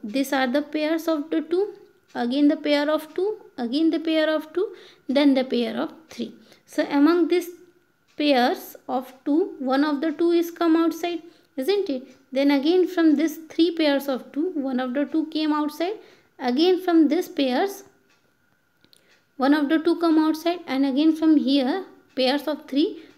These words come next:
one of the three come outside. So two into two into two into three. This numbers comes out from the cube root, isn't it?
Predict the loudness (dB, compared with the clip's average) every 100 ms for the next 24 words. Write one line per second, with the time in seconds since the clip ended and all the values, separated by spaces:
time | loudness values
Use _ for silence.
0 | _ -2 0 0 -4 -4 -8 -8 -10 -10
1 | -14 -16 -18 -20 -20 _ -20 -4 -2 -2
2 | -8 -4 0 0 -2 0 0 0 -4 -4
3 | -4 -8 -16 -6 -4 -4 -4 -4 -4 -4
4 | -4 -4 -6 -16 _ -4 -2 -4 -6 -4
5 | -4 -4 -6 -6 -14 _ -16 -12 -12 -12
6 | -20 _ _ -4 -4 -4 -4 -4 -4 -2
7 | 0 0 -2 -4 0 2 2 -2 -4 -4
8 | -2 -2 -6 -12 -8 -6 -6 -8